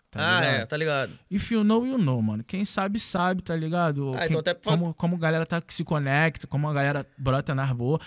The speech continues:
Speaker 1: Assim como vários também fizeram comigo, mano, tá ligado?
Speaker 2: Você tá falando de feat aí? Os caras tão per-,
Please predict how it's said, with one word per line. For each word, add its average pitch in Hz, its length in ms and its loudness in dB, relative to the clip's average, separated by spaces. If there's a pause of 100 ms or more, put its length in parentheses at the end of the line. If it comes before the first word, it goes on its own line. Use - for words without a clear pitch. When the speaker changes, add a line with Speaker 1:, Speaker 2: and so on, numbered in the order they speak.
Speaker 1:
Assim 143 280 -2
como 220 200 2
vários 202 300 2
também 247 220 -6
fizeram 240 280 -4
comigo, 247 480 -6
mano, 107 240 -4
tá 113 120 -10
ligado? 127 340 -2
Speaker 2:
Você 160 80 -4
tá 170 100 0
falando 156 220 0
de 151 80 0
feat 160 260 -2
aí? 180 220 2
Os 143 80 -4
caras 127 180 -4
tão 151 120 -4
per-, 156 200 -2